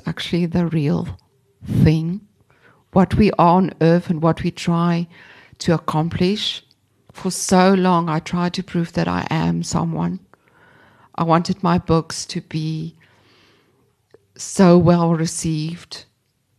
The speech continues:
and so well spread and acknowledged. I want myself, wanted myself and my work to be acknowledged.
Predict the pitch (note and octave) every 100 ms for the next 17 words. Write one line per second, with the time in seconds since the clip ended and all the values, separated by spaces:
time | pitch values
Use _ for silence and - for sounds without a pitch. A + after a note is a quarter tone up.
0 | _ _ - D#3 D#3 D#3 D#3 - E3+ D#3
1 | E3 E3 E3+ E3 - E3 D#3 D#3 D#3+ D#3
2 | - - - F3 D#3 D#3+ D#3+ - - D#3+
3 | D3+ E3 - D3 - E3 E3 D#3+ - E3
4 | E3 E3+ - D#3+ - E3+ D#3 - E3 D#3+
5 | D#3 D3 D3+ D3+ - - D3 D3+ E3 C3+
6 | C#3 C#3+ C#3+ -